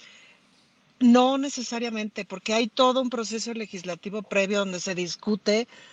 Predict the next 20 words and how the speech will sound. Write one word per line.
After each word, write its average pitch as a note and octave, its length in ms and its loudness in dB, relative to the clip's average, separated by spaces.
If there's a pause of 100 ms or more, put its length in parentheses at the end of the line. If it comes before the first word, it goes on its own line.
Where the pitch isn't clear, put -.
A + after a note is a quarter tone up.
(240)
uta, A3 380 0 (200)
hasta F#3 300 -4
que F#3 140 -8
te F3+ 160 -4
cansas. G3 720 0 (680)
Claro, A#3+ 360 10 (1000)
si - 300 0
además G#3 400 2
de B3 120 0
eso A#3+ 180 -6
se A3 160 -4
agregara F#3 580 -2
en G3+ 80 -4
el F3 120 -8
pleno F#3+ 580 -8 (560)
una G3+ 260 -2
otra G#3 220 -4
discusión, F#3 560 -6
está F3 260 -4
padre. E3 400 -2